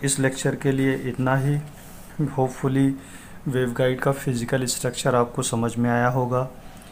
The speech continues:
longitudinal axis क्या कहलाती है, Waveguide axis क्या कहलाती है, Transverse plane क्या कहलाता है,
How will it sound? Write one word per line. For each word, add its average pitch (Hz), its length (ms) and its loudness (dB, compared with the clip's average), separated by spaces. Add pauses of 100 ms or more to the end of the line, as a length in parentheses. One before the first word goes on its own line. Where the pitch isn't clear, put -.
(480)
longitudinal 131 840 4
axis 127 360 0
क्या 131 160 2
कहलाती 127 540 2
है, 127 200 0
Waveguide 127 680 2
axis 131 360 0
क्या 127 180 2
कहलाती 123 520 0
है, 127 160 0
Transverse 123 640 2
plane 135 340 4
क्या 131 180 4
कहलाता 127 540 2
है, 123 240 2